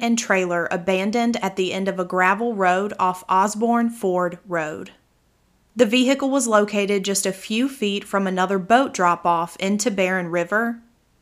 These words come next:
and about two miles from where his boat had been found.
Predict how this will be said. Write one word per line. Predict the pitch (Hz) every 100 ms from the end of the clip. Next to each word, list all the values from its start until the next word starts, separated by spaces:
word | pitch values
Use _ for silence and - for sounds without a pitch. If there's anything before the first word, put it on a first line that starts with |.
| _
and | 226
about | 226 214 202 -
two | - 262 294
miles | 247 185 190 190 -
from | 202
where | 185 185
his | 196 202
boat | 190 190 165 -
had | 165 165
been | 165
found. | 160 165 151 151 202